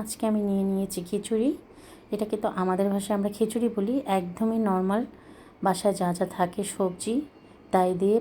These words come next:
পোলাও চাল আর ডাল দিয়ে চলুন রান্না করে ফেলি খিচুড়ি। তো যখন একটু বৃষ্টি বৃষ্টি হয় অথবা রান্না করতে ভালো লাগে না, কাজ করতে ভালো লাগে না, তখন দেখা যায় আমি এভাবেই রান্না করি। আমি বাসায় যা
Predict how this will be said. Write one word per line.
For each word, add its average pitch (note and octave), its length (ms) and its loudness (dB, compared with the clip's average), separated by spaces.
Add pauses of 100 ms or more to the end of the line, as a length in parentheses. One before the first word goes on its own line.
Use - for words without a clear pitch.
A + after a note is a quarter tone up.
পোলাও F3+ 260 2 (160)
চাল F3+ 240 0
আর E3 120 -2
ডাল F3+ 180 0 (120)
দিয়ে A3 180 2 (320)
চলুন E3+ 300 2
রান্না D#3+ 300 2
করে E3+ 200 -2
ফেলি A#3 220 -2 (360)
খিচুড়ি। E3 360 -8 (1120)
তো G3 60 -2 (140)
যখন F#3+ 280 2
একটু A3 180 -4
বৃষ্টি G#3 280 -2
বৃষ্টি A3 220 0 (140)
হয় G3+ 220 0 (220)
অথবা F#3+ 320 -2 (800)
রান্না F#3 260 2
করতে F3+ 160 -2 (100)
ভালো F#3 140 4 (100)
লাগে F3+ 260 2
না, F#3 60 -2 (140)
কাজ F3+ 120 -2 (120)
করতে F#3 180 -4 (100)
ভালো F3+ 140 2 (100)
লাগে F3+ 240 2
না, F3+ 60 -2 (600)
তখন G3+ 220 0 (120)
দেখা G3 260 4
যায় G#3+ 220 0
আমি F#3+ 120 0 (120)
এভাবেই F#3+ 360 0
রান্না D3 280 -2
করি। D#3 160 -8 (1200)
আমি F#3+ 140 2 (120)
বাসায় F#3 400 2
যা F#3 80 0